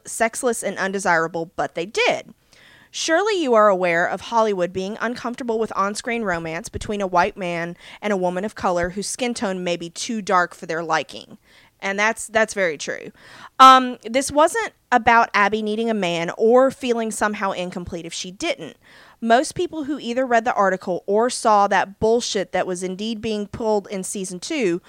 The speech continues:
saw the situation for what it was. I'm not here to sugarcoat that, which is the truth.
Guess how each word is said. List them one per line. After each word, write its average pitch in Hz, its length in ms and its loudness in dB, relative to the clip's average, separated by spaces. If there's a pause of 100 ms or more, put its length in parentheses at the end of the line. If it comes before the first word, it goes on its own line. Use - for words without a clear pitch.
(280)
saw 233 240 6
the 240 100 0
situation 202 600 -6
for 196 120 -6
what 160 140 -4
it 143 120 -4
was. 233 460 -2 (420)
I'm 233 120 2
not 262 200 4
here 349 140 -2
to 381 60 -2
sugarcoat 220 640 -2
that, 160 320 0 (140)
which 196 220 -4
is 185 120 -8
the 196 120 -8
truth. - 460 -6